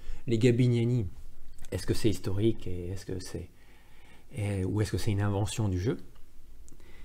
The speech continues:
Et pour répondre très clairement à cette première question, les Gabiniani sont historiques. C'est une faction de l'armée romaine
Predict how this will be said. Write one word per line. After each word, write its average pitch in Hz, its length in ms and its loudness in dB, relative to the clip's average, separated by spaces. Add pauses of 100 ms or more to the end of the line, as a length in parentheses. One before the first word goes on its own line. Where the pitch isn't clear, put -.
(380)
Et 170 300 2 (420)
pour 110 140 2
répondre 113 360 4 (120)
très 143 280 4 (160)
clairement 113 340 4
à 95 60 2
cette 95 140 -4
première 104 220 0
question, - 260 0
les 170 100 4
Gabiniani 131 580 4
sont 160 400 0 (260)
historiques. - 380 2 (520)
C'est - 540 0
une 104 360 2
faction 139 540 0 (1120)
de 123 140 4
l'armée 160 400 4
romaine 123 460 2